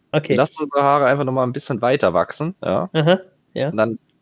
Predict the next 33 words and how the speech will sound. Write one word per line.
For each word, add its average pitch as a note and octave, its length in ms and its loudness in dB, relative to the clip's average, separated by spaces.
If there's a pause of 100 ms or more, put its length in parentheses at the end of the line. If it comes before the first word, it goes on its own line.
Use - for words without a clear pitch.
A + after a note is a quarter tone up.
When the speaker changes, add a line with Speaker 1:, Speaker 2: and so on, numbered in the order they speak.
(220)
Speaker 2:
schn-, - 280 -4
wir A#2+ 100 -2
müssen C#3+ 300 -2
ja B2+ 80 -2
nicht A#2 160 -8
beide A#2 240 2
ganz A2+ 240 0
abschneiden, A2 440 0
sondern G#2+ 240 -2
beide A#2 240 2
nur G#2+ 400 -2
ein - 100 -18
bisschen A2 340 -2
was, - 440 0
ja? D3 280 -2
Speaker 1:
Mhm. F3 340 2 (560)
Speaker 2:
Und B2 160 -4
spenden - 400 0
das D#3 240 2
dann D#3 140 2
Jonas, D3+ 380 -2
damit G2+ 240 -2
er G#2+ 100 4
auch B2 60 2
mal A#2 120 -2
ein G#2 60 -4
paar G#2 180 -2
lange A2 200 -2
Haare D2+ 300 -2
hat, - 180 -12
der C#2 100 -2
arme D2+ 200 -4
Junge. - 220 0